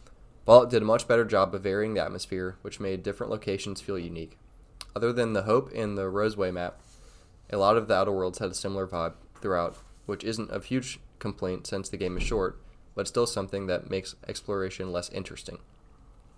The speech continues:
Overall, the Outer Worlds was my second favorite R P G I played in recent memory. It was first until Disco Elysium, and thought it accomplished everything it set out to. I can't wait to see what they have planned for the sequel,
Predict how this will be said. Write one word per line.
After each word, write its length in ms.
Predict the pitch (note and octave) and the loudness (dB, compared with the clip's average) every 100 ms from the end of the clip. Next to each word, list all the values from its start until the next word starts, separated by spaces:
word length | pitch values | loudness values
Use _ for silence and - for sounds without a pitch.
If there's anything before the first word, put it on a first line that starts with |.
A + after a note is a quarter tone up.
| - - - | -14 -14 2
Overall, 400 | C3 D3 F#2+ F2 | 4 6 4 4
the 120 | F#2 | 2
Outer 160 | G#2+ A2+ | 2 2
Worlds 360 | F#2 F2+ - - - - - - | 0 -2 -6 -18 -20 -20 -20 -8
was 140 | A2 G#2 | -6 -2
my 120 | F#2 | -4
second 360 | - B2 D3 | 2 0 0
favorite 260 | B2+ G#2+ F2 | 0 0 2
R 100 | F#2 | -2
P 120 | A#2 | -2
G 180 | F2+ F#2+ | -4 -4
I 40 | |
played 220 | F#2 G2 F2+ | -2 -2 -2
in 100 | F2+ | -2
recent 320 | G#2 - - | -6 -8 -8
memory. 360 | F2+ F2 F2+ F#2 - | -6 -6 -8 -12 -8
It 60 | F#2 | -6
was 140 | F#2 | -4
first 280 | - A#2 - | -2 -2 -2
until 560 | G#2+ - F#2+ F#2 F#2+ G2 | -4 0 2 2 -2 -6
Disco 380 | F#2+ - G2+ F#2 | -4 0 0 0
Elysium, 580 | F#2+ F#2 - E2 F2+ - - - - - - - - | -2 -4 -6 -8 -10 -12 -20 -20 -20 -20 -20 -18 -8
and 160 | G2+ | 0
thought 220 | G#2 G#2+ | 6 6
it 80 | G#2 | 6
accomplished 460 | F2+ - G#2+ C3 - | 0 0 0 -2 0
everything 340 | G#2 G#2 F#2+ | 0 0 -2
it 100 | F#2 | -2
set 160 | - E2+ | 0 2
out 160 | F2+ - | 2 0
to. 200 | F2+ F2 - | -6 -6 -10
I 40 | G#2 | -4
can't 260 | - A#2 | 0 2
wait 180 | G#2 G#2+ | 2 -2
to 100 | B2+ | -2
see 180 | - G#2 | 0 2
what 240 | G2 F#2+ | 2 2
they 260 | F#2+ F#2 F#2 | 2 2 2
have 300 | A2+ G#2 - | -2 -6 -2
planned 320 | F#2+ F#2 F#2 | -2 -2 -4
for 120 | - | -4
the 80 | G2 | -4
sequel, 480 | - C3 C3+ A#2+ | 0 0 2 -4